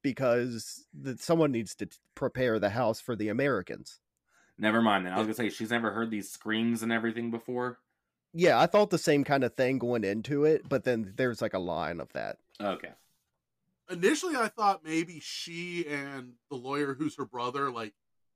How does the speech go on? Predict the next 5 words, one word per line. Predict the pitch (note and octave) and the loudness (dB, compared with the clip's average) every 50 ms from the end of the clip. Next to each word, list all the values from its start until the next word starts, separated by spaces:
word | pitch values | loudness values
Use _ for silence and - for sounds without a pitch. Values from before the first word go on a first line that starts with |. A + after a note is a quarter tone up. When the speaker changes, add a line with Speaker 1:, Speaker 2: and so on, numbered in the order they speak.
| _ _ _ _ - | _ _ _ _ -8
Speaker 3:
kinda | - D#3+ C#3+ D3+ D#3 E3 F3 F#3 F3 E3+ D#3 | -2 0 4 4 4 4 4 2 2 -2 -4
knew | C#3 C3+ C#3 D3 F#3+ G#3 G3 F3 | -4 0 2 2 4 6 4 4
about | D3+ - C#3+ C3 B2+ A#2+ A2+ A2 A2 - _ _ _ _ _ _ - A2 - _ _ _ _ _ _ | 4 4 4 4 4 4 2 0 -4 -10 _ _ _ _ _ _ -20 -20 -20 _ _ _ _ _ _
Giorgio, | - D3 C#3 C3 A#2 A2 B2 B2 A#2 A2+ G#2+ G#2 G2 F#2+ F#2+ _ _ _ _ _ _ _ _ - | -2 -2 0 0 -2 -6 -6 -4 -4 -4 -4 -6 -10 -12 -16 _ _ _ _ _ _ _ _ -12
because | E3+ D#3 - F#3+ F3+ E3+ D#3+ D#3 D3+ C#3+ B2+ - - - - - | -12 -6 -2 2 4 6 6 6 6 4 2 -2 -8 -8 -8 -8